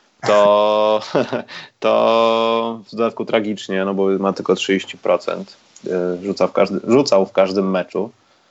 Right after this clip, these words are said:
Ale ja myślę, że trochę zabrano mu show, w sensie, no, zdrowie zabrało mu show i to, że tam jest Jonathan Isaac. Jak oni byli wspólnie na boisku, to albo Bamba musiał wi-,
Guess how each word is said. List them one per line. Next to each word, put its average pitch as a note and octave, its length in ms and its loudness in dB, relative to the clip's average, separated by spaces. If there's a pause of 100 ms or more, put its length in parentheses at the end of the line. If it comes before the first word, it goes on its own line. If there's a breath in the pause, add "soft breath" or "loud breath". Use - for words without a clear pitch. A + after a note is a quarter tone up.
(360 soft breath)
Ale D3+ 380 4
ja D3+ 100 4
myślę, D#3 280 -4
że D3 100 -6
trochę D3+ 280 -2
zabrano C#3+ 400 0
mu C3+ 120 -6
show, C3 340 0
w - 20 -18
sensie, B2+ 320 -8
no, B2 200 -6
zdrowie B2+ 320 2
zabrało A#2+ 380 0
mu A#2 100 -6
show C3 340 0
i A#2+ 60 -6
to, A#2+ 180 -6
że A#2 120 -12
tam A#2 180 -6
jest G#2+ 180 -12
Jonathan A2+ 480 2
Isaac. F#2 220 -4 (300)
Jak G2 360 0
oni A2+ 180 0
byli A2+ 200 0
wspólnie A#2 400 2
na A2 100 2
boisku, G#2+ 600 2
to G2+ 500 4
albo G#2 440 0 (380)
Bamba A2 520 0
musiał G#2 300 -6
wi-, G#2 160 -8